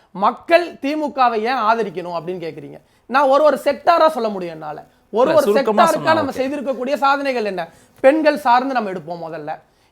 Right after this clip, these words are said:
Speaker 1: பெண்களுக்கு மாதம் உரிமை தொகை ஆயிரம் ரூபாய். ஆ, தேர்தல் அறிக்கையில சொன்னோம், நடைமுறைப்படுத்தி
Speaker 2: எல்லாருக்கும் சொன்னீங்க,
Speaker 1: இலவச
Speaker 2: ஆனா இன்னைக்கு
Speaker 1: தகுதி
Speaker 2: select,
Speaker 1: உள்ளவர்களுக்கு,
Speaker 2: தகுதி உள்ளவர்கள
Speaker 1: தகுதி
Speaker 2: வார்த்தை
Speaker 1: உள்ளவர்களுக்கு.
Speaker 2: வந்திருக்கு.
Speaker 1: ஏங்க,
Speaker 2: ஆ.
Speaker 1: இது வந்து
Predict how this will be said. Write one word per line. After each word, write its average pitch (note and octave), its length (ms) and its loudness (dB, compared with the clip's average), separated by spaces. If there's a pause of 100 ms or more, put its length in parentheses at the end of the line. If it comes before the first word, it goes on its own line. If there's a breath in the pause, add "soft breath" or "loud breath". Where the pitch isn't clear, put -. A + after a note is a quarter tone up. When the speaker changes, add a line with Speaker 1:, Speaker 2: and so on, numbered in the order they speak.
Speaker 1:
பெண்களுக்கு D4+ 580 0
மாதம் C#4 420 0
உரிமை B3+ 300 -4
தொகை A#3+ 220 -4
ஆயிரம் G#3 360 0
ரூபாய். F3 320 -8 (400)
ஆ, G#3 100 2
தேர்தல் C#4+ 300 4
அறிக்கையில A#3+ 300 -2
சொன்னோம், B3 380 -4
நடைமுறைப்படுத்தி G#3 500 -4
Speaker 2:
எல்லாருக்கும் A#3+ 540 4
சொன்னீங்க, - 340 6
Speaker 1:
இலவச D4+ 160 8
Speaker 2:
ஆனா A#3 280 6
இன்னைக்கு A#3 540 4
Speaker 1:
தகுதி E4+ 320 8
Speaker 2:
select, F4+ 40 4
Speaker 1:
உள்ளவர்களுக்கு, C#4 460 6
Speaker 2:
தகுதி B3 320 6
உள்ளவர்கள A3 120 8
Speaker 1:
தகுதி G3+ 320 8
Speaker 2:
வார்த்தை F#3 320 8
Speaker 1:
உள்ளவர்களுக்கு. - 40 4
Speaker 2:
வந்திருக்கு. A3 360 -4
Speaker 1:
ஏங்க, A#3+ 80 0
Speaker 2:
ஆ. B3 80 0
Speaker 1:
இது G#3+ 200 -2
வந்து C4+ 560 2